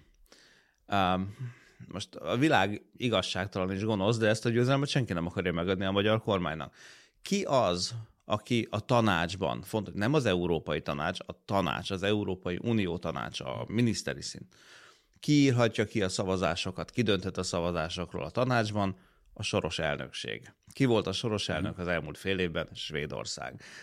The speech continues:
Speaker 1: Innentől nem nehéz kitalálni, hogy mit akarhatott a magyar kormány a svéd, svédektől, amire viszont a svédek nem voltak hajlandók, tehát se törni, se hajlani nem voltak hajlandók,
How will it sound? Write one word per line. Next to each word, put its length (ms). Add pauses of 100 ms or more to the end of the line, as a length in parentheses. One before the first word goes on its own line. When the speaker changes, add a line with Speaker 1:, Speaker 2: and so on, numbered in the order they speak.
(140)
Speaker 1:
Innentől 440
nem 160
nehéz 320
kitalálni, 640 (280)
hogy 140
mit 140
akarhatott 600
a 40
magyar 320
kormány 360
a 80
svéd, 380 (100)
svédektől, 800 (580)
amire 320
viszont 280
a 40
svédek 360
nem 140
voltak 280
hajlandók, 560
tehát 180
se 220
törni, 400
se 180
hajlani 400
nem 160
voltak 340
hajlandók, 580